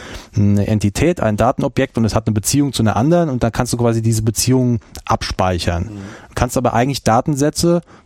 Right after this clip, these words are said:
Speaker 1: pro, ähm, Objekt oder pro Person hinterlegen und die Beziehung kannst du separat hinterlegen. Das heißt, du kannst es getrennt beauskunften und auch getrennt aufbewahren.
Speaker 2: Mhm.
Speaker 1: Das wäre vielleicht so ein Ansatzpunkt, wie man das im C R M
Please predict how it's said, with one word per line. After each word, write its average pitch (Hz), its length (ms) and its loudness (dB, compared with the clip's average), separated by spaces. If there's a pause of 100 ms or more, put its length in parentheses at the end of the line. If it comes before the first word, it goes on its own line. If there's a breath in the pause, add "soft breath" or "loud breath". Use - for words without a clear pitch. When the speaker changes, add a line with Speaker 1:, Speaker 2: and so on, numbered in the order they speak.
(100)
Speaker 1:
pro, 156 420 0 (320)
ähm, 123 420 0
Objekt 127 480 0
oder 113 140 2
pro 120 160 0
Person 120 480 2
hinterlegen 185 680 2 (400 loud breath)
und 123 200 -2
die 120 40 -2
Beziehung 170 680 2
kannst - 240 -2
du - 40 -2
separat 110 460 2
hinterlegen. 90 460 2
Das 90 140 -2
heißt, 107 140 -2
du 110 60 -6
kannst 113 200 -2
es 107 100 -4
getrennt 110 480 -2 (500 soft breath)
beauskunften 165 680 0
und 135 100 -2
auch 120 120 -2 (220)
getrennt 117 560 -2
aufbewahren. 95 680 0 (300 loud breath)
Speaker 2:
Mhm. 113 40 -16
Speaker 1:
Das - 160 -2
wäre 120 100 2
vielleicht 117 220 0
so 120 80 0
ein 110 100 -2
Ansatzpunkt, 127 800 -2 (380 loud breath)
wie 123 80 0
man 113 160 2
das 110 180 0
im 110 160 2
C 113 200 0
R 107 140 2
M 117 240 0